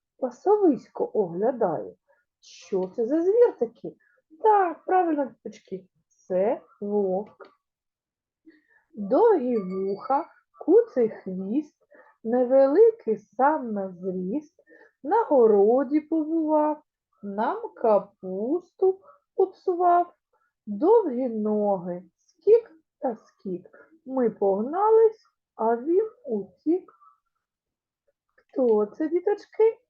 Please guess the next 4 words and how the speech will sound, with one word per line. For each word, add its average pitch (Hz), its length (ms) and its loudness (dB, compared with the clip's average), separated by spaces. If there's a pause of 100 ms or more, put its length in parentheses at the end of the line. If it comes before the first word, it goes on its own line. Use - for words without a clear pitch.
(240)
А 240 220 -2
це 285 560 -4
заєць, 254 1120 2
правильно. 196 760 -2